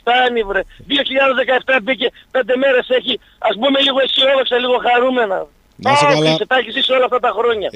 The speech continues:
Speaker 2: Έγινε, να είσαι καλά, καλή
Speaker 1: Όλα αυτά
Speaker 2: μεσημέρι.
Speaker 1: τα χρόνια τα έχουμε ζήσει αυτά. Ξεπεράστε, αγαπήστε λίγο τον παοκ παραπάνω. Και αν δεν μπορείτε να αγαπήσετε, μην έρχεστε και γκρινιάζετε στο γήπεδο.
Speaker 2: Δεν είναι
Speaker 1: Φτάνει.
Speaker 2: όλοι οι ίδιοι, δεν μπορούν να είναι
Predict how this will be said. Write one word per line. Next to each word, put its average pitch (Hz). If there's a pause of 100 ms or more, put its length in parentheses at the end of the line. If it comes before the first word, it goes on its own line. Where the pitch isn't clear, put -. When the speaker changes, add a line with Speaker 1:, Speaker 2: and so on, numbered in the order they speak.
(120)
Speaker 2:
Έγινε, 143
να 143
είσαι 127
καλά, 139
καλή 262
Speaker 1:
Όλα 311
αυτά 294
Speaker 2:
μεσημέρι. 294
Speaker 1:
τα 277
χρόνια 294
τα 302
έχουμε 277
ζήσει 262
αυτά. 254 (280)
Ξεπεράστε, 269 (100)
αγαπήστε 254
λίγο 262
τον 247
παοκ 269 (100)
παραπάνω. 240 (340)
Και 285
αν 311
δεν 294
μπορείτε 294
να 285
αγαπήσετε, 277 (280)
μην 294 (100)
έρχεστε 254
και 262
γκρινιάζετε 254
στο 262
γήπεδο. 220 (140)
Speaker 2:
Δεν 175
είναι 190
Speaker 1:
Φτάνει. 190 (120)
Speaker 2:
όλοι 180
οι 175
ίδιοι, 143
δεν 196
μπορούν 180
να 170
είναι 156